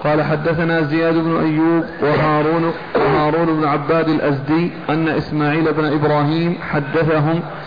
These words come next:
قال: "حدثنا عبد العزيز عن أنس أنه، رضي الله عنه، أنه قال: دخل رسول الله صلى الله عليه وعلى آله وسلم المسجد وحبل ممدود بين ساريتين، فقال: ما هذا الحبل؟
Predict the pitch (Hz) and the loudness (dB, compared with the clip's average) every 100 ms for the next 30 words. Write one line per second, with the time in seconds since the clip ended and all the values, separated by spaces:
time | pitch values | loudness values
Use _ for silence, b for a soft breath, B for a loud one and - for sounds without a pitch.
0 | B B - 156 147 147 151 165 165 165 | B B -4 0 0 0 0 0 0 0
1 | 151 156 160 147 147 143 165 170 165 - | 0 0 0 0 0 0 0 0 -2 -2
2 | 151 147 160 165 170 - - 160 156 151 | -2 -2 0 0 -2 -4 -4 0 0 0
3 | 147 147 156 160 156 160 156 151 147 160 | 0 0 0 0 0 2 2 2 0 0
4 | 156 156 160 156 151 147 147 156 160 160 | 0 0 0 0 0 0 0 2 0 -2
5 | B B B - 143 147 165 160 160 165 | B B B -4 -2 0 2 2 0 0
6 | 165 160 156 156 165 165 156 160 156 156 | 2 2 2 2 2 0 0 2 2 2
7 | 156 165 160 165 160 156 151 156 151 151 | 2 2 2 2 2 0 0 2 2 2
8 | 151 160 160 160 160 156 147 151 165 165 | 2 2 2 2 2 2 0 0 0 2
9 | 156 151 156 160 156 160 170 170 - B | 2 0 0 -2 -2 0 2 0 -2 B
10 | B B - 135 151 165 160 160 147 160 | B B -4 -2 0 0 0 0 2 0
11 | 160 156 170 160 151 139 151 170 160 151 | 0 2 2 2 2 0 0 0 0 0
12 | 165 160 160 156 147 165 170 175 - B | 0 2 2 2 2 0 0 -2 -6 B
13 | B - 151 147 165 170 160 160 175 180 | B -2 0 2 2 2 2 2 2 2
14 | 180 165 156 147 151 151 | 2 2 0 0 0 0